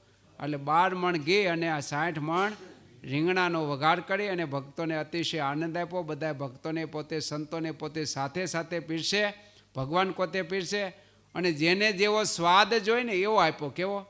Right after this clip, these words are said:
કોઈને શાકોત્સવની અંદર એમ થાય કે મારે મોહનથાળ જમવો છે ને, ત્યારે એને મોહનથાળનો સ્વાદ આવે. કોઈને એમ થાય મારે બરફી જમવી છે તો બરફીનો સ્વાદ આવે.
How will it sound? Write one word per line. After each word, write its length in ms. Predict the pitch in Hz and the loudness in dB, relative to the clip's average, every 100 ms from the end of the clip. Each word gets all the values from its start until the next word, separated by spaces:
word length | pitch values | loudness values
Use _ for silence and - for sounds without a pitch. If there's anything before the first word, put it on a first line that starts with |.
| - _ _ | -18 _ _
કોઈને 520 | 160 185 196 208 196 - | 0 2 4 2 -2 -2
શાકોત્સવની 680 | 151 160 - - 220 214 208 | 0 0 0 0 0 0 0
અંદર 240 | 202 196 | 0 0
એમ 180 | 202 196 | 0 -2
થાય 160 | 190 185 | -2 0
કે 60 | |
મારે 200 | 180 185 | 2 2
મોહનથાળ 680 | 175 151 151 165 165 202 214 | 0 0 2 2 4 4 4
જમવો 340 | 202 208 214 | 0 -2 -2
છે 140 | 180 214 | -2 -2
ને, 160 | 165 | -2
ત્યારે 280 | 156 175 180 | -2 -2 0
એને 120 | 180 | 0
મોહનથાળનો 800 | 160 151 160 156 160 185 226 240 | 0 2 2 2 2 2 2 0
સ્વાદ 320 | 190 165 139 | 2 0 0
આવે. 180 | 127 117 - _ _ - _ - | -4 -8 -12 _ _ -20 _ 0
કોઈને 280 | 190 202 | 2 4
એમ 160 | 202 196 | 2 2
થાય 120 | 190 | 0
મારે 280 | 185 190 190 | 2 4 2
બરફી 480 | 160 165 170 208 214 | 2 2 2 2 2
જમવી 320 | 208 202 196 | 2 -2 -2
છે 160 | 165 190 | -2 -2
તો 140 | 190 | -2
બરફીનો 540 | 156 160 - 208 226 | 0 -2 0 0 0
સ્વાદ 280 | 196 170 143 | 0 -2 -2
આવે. 140 | 135 | -4